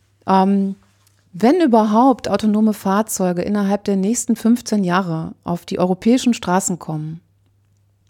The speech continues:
in breiter Front, wenn überhaupt, ja,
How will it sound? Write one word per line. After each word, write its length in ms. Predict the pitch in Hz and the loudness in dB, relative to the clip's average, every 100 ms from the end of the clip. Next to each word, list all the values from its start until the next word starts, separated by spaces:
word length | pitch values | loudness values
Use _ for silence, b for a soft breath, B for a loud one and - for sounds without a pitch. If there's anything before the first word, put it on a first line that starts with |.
| - - | -14 -2
in 120 | 233 | 0
breiter 320 | 185 196 196 | 2 0 -2
Front, 480 | 180 - 165 165 - _ B B B B B B B _ | -8 -8 -10 -10 -16 _ B B B B B B B _
wenn 160 | - 233 | 2 2
überhaupt, 480 | 214 190 170 - - | 2 0 -4 -8 -10
ja, 180 | 202 | -10